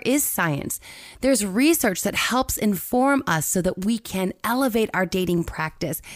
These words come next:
so that we can minimize our risk of heartbreak and maximize the possibility for finding our person.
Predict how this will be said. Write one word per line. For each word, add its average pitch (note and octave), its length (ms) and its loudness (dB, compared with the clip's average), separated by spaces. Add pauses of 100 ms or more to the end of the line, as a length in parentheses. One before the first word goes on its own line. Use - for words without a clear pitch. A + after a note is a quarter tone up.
(200)
so - 120 -2
that A3+ 120 2
we A#3 100 0
can F#3+ 260 6
minimize C4+ 580 6
our F#3 140 2
risk G#3+ 440 0
of - 80 -2
heartbreak B3+ 640 -2 (240)
and G#3+ 260 4
maximize B3+ 800 4
the G#3 100 -2
possibility D4 1160 4
for - 180 0
finding G3 560 0
our F3 360 2
person. - 680 -4